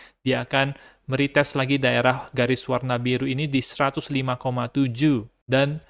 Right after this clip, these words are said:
lebih sering ini itu di retest, maka itu menunjukkan kalau daerah ini itu akan lebih lemah lagi untuk menahan serangan selanjutnya. Dan kabar baiknya adalah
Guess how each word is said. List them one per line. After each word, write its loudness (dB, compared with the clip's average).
lebih 4
sering 2
ini -2
itu 0
di 2
retest, 0
maka 0
itu -2
menunjukkan -4
kalau 2
daerah 2
ini -4
itu 2
akan 0
lebih 2
lemah 2
lagi 0
untuk -4
menahan 0
serangan 0
selanjutnya. -2
Dan 4
kabar 4
baiknya 2
adalah 2